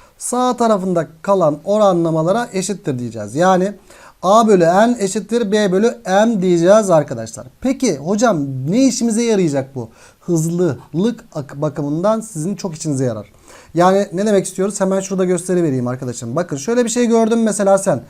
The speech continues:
Şu açıortay doğrusuysa eğer burası atıyorum altı, burası atıyorum, e, kaç olsun? Altı ve on olsun mesela. Hocam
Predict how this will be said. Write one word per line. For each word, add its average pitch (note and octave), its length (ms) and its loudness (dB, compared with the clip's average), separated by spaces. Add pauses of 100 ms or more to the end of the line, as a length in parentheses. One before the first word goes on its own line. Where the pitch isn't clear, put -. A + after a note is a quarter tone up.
(160)
Şu - 240 -2
açıortay A3 580 2
doğrusuysa G3 560 0
eğer E3 360 4 (540)
burası A3+ 340 4
atıyorum A3 460 2
altı, F3 540 2
burası G3+ 380 -2 (160)
atıyorum, F#3 500 -2 (280)
e, D#3 520 -2
kaç G3+ 200 0
olsun? E3 420 -4
Altı F3+ 520 -2
ve F#3+ 120 0
on F#3+ 240 0
olsun C3 300 -2
mesela. G#2+ 320 -14 (380)
Hocam A3 520 2